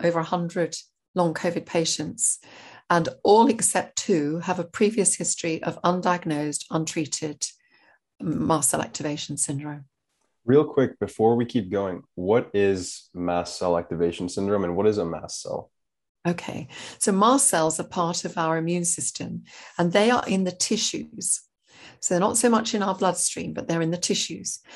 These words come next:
Speaker 1: They line the nerves. They line anywhere where the body is in touch with the environment.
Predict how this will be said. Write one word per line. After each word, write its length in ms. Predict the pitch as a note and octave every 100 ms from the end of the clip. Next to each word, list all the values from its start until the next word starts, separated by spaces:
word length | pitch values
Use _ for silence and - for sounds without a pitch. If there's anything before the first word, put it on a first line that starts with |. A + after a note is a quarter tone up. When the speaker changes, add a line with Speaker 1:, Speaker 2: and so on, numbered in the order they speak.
| - -
Speaker 1:
They 100 | E3+
line 600 | E3+ F3+ A3 A#3 A3+ -
the 100 | F#3
nerves. 680 | F#3 F3 D3+ D3 - - - _ _ - _
They 120 | F3
line 480 | F3 F#3 G3+ A3+ A3+
anywhere 520 | G#3 A#3+ F#3+ D#3 D#3+
where 240 | D#3+ F3+ E3+
the 120 | E3+
body 460 | - F#3+ G#3 G3+
is 120 | F3+ F3
in 100 | E3+
touch 360 | - - -
with 160 | F3 F3
the 280 | E3+ D#3+ -
environment. 720 | E3 E3+ E3 C#3+ C#3+ -